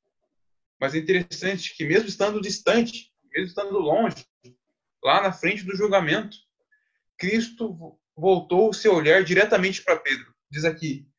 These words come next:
fixou os olhos em Pedro. E a partir desse momento ali, de, desse, de todo esse momento aí na vida final de Pedro,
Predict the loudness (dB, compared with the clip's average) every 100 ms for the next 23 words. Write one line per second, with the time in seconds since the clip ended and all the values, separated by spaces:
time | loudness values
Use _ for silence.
0 | _ _ -8 -8 0 4 4 2 -2 0
1 | 4 4 4 0 -4 -4 -4 -4 -4 -14
2 | -14 -20 _ _ _ _ 2 4 6 4
3 | 4 2 2 -2 0 0 2 0 0 -4
4 | -4 -4 -8 -8 -12 -12 -16 -8 -4 -4
5 | -6 -8 -4 -4 -4 -6 -6 -8 -6 -6
6 | -6 -8 -6 -2 -4 -6 -14